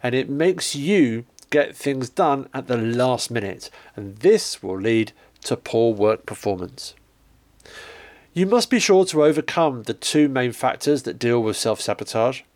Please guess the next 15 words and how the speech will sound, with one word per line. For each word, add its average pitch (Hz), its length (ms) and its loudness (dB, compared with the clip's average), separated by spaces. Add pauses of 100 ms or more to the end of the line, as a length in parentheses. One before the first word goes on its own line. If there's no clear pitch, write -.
(460)
Also, 220 440 4 (420)
know 214 280 4
that 214 200 4
there 185 200 4
are 165 260 4
different 175 320 -2
tools 151 480 2
that - 160 -6
you 139 160 2
can 139 160 -4
find 156 340 0
online 156 440 2
to 175 160 4
overcome 185 420 0
self-sabotage. 104 920 -2